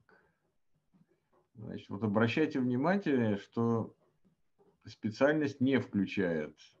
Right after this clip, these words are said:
так сказать, ну, многие разные аспекты программирования, связанные с прикладным программным обеспечением. Вот один из способов очертить тематику системного программирования.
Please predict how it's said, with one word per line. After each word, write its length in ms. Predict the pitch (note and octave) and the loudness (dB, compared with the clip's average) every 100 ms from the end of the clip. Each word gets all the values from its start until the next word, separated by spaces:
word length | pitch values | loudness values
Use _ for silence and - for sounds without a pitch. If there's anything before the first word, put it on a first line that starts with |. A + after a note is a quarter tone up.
| _ _ _ _ | _ _ _ _
так 100 | F2 - | -12 -10
сказать, 220 | F2 - _ _ _ - | -12 -14 _ _ _ -10
ну, 260 | G#2+ G2+ - _ | -6 -6 -8 _
многие 580 | - G2+ A#2+ D3 B2+ A#2+ | -6 0 4 6 8 8
разные 360 | B2 A#2+ G#2 G#2 | 8 6 4 2
аспекты 380 | - A#2 - G2+ | 2 -4 -4 -6
программирования, 680 | G#2 G#2 A#2 E3+ E3+ A#2 F#2 | -4 0 0 0 -2 -2 -2
связанные 680 | G#2+ A2 G#2+ G#2+ G#2 G2+ G2+ - - - | 0 0 0 -2 0 -2 -4 -20 -20 -20
с 100 | - | -20
прикладным 520 | - G2+ A2 A2 G#2+ E2+ | -6 -2 2 4 4 0
программным 440 | F2+ F2+ E2 D#2 | -2 -2 -4 -6
обеспечением. 720 | D#2 D#2+ - - D#2 C2+ A1+ - _ _ _ _ _ _ _ _ _ _ _ _ - _ _ _ _ _ - - _ _ _ _ _ _ - | -10 -12 -12 -10 -10 -10 -14 -18 _ _ _ _ _ _ _ _ _ _ _ _ -20 _ _ _ _ _ -20 -20 _ _ _ _ _ _ -16
Вот 480 | - - A#2 D#3 D3 | -12 -8 -2 4 4
один 300 | B2+ D3+ C3 | 6 6 4
из 80 | |
способов 580 | A#2 C#3 C3+ B2 A2+ A2 - - _ _ _ _ _ _ _ | 2 2 2 2 2 0 -2 -18 _ _ _ _ _ _ _
очертить 520 | A#2 A#2+ A#2+ B2+ A#2 | -2 0 2 2 2
тематику 460 | G#2+ A2+ G2 - G2+ | 2 2 2 -2 -6
системного 540 | - G2+ A#2+ A2 G#2 | -4 -4 -2 0 0
программирования. 1120 | G2+ A2+ A#2+ C#3 G3 A3 E3+ B2 A2 G#2 G2+ | -2 -2 0 0 2 2 2 2 4 2 0